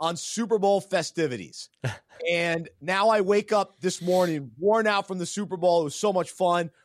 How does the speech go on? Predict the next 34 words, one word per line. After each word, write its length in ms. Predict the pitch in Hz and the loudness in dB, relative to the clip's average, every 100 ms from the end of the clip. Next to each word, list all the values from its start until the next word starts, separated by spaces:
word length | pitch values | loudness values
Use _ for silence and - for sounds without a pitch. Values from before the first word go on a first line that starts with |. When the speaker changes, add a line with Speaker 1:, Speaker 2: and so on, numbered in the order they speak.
| - | -6
Speaker 1:
We 60 | |
had, 120 | 180 170 | -4 -4
we 80 | |
did 120 | 170 175 | -2 0
a 40 | |
lot 160 | 175 165 | 0 0
of 60 | |
stuff 220 | - 175 | -2 -2
with 100 | 170 | 0
Unpacking 460 | 160 147 165 165 170 | -2 0 -2 -2 -2
It 120 | 160 | -2
over 180 | 147 151 | 0 -2
the 80 | 147 | -4
weekend. 420 | 156 160 165 151 | -6 -4 0 0
I'll 80 | 143 | 0
tell 160 | 165 | 0
you 120 | 160 151 | 0 0
more 160 | 156 | 0
about 240 | 143 147 - | 0 -2 -4
Super 240 | 156 139 | -10 -8
Saturday 640 | - 160 156 151 147 143 143 _ - | -4 0 0 0 0 -2 -6 _ -8
I 20 | |
was 120 | 139 147 | -6 -6
a, 80 | - | -10
a 60 | 117 | -4
part 220 | 151 151 | -2 0
of 60 | |
the 100 | 139 | -2
Super 260 | 131 180 156 | -6 -6 -4
Bowl 240 | 147 156 139 | 0 0 -2
of 140 | - | -6
preaching 460 | 170 175 - 160 143 | -6 -6 -6 -4 -4
on 100 | 131 | -4
Sunday, 600 | - 170 160 156 151 | -2 -2 0 0 0